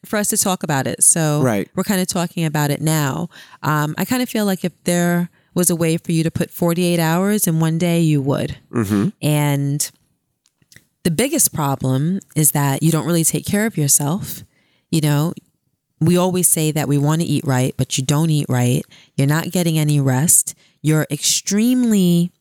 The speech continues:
Speaker 1: stressed.
Speaker 2: Uh-huh.
Speaker 1: You're very stressed.
Speaker 2: Right.
Speaker 1: Um,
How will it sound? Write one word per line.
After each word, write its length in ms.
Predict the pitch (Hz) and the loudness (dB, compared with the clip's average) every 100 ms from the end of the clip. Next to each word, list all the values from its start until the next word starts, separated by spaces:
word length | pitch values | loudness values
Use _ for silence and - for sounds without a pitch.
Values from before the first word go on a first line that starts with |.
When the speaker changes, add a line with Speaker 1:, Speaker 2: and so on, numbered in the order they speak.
| _ - | _ -4
Speaker 1:
stressed. 800 | - - 208 156 139 - - - | -2 0 -2 -4 0 2 0 -4
Speaker 2:
Uh-huh. 360 | 120 101 95 180 _ _ _ _ _ _ - | -4 -2 -2 -2 _ _ _ _ _ _ -2
Speaker 1:
You're 140 | 180 | 0
very 320 | 165 240 208 | 0 0 0
stressed. 560 | 160 - 117 120 - 117 | -2 -6 -8 2 4 4
Speaker 2:
Right. 260 | 98 92 285 - - | 2 0 -4 -12 -6
Speaker 1:
Um, 580 | 170 175 170 165 170 170 | -2 2 2 0 -2 -6